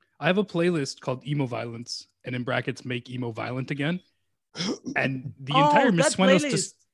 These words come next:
Speaker 1: the entire Mis Sueños discography is on there.
Speaker 2: Yeah, I always, like, whenever I enter the Spotify for artists playlist, like, I always say that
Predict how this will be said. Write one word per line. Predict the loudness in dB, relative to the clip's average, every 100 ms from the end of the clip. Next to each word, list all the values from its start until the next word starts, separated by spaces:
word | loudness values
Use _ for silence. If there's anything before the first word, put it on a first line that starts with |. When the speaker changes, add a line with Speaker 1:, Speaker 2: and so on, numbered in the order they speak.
| _ _ -2
Speaker 1:
the | 0
entire | 2 4 4
Mis | 2
Sueños | 0 -2 -2
discography | -4 -2 0 0 -2 -6
is | -2
on | -2
there. | -2 -10 -20 _ _ _ _ _ _ _ _ _ _ -8
Speaker 2:
Yeah, | -2 0 0
I | 0 2
always, | 0 0 -6 -8 -8
like, | -6 -6 _ -10
whenever | -4 0 4
I | 4 2
enter | -2 -4 -14 _ _
the | -6 -6
Spotify | -8 -12 -4 -2 -2 -6 -8
for | -10
artists | -6 -4 -6 -10
playlist, | -8 -4 -4 -4
like, | -10 -10 -12 _ _
I | -8 -4
always | -4 -6
say | -6 -6
that | -4 -6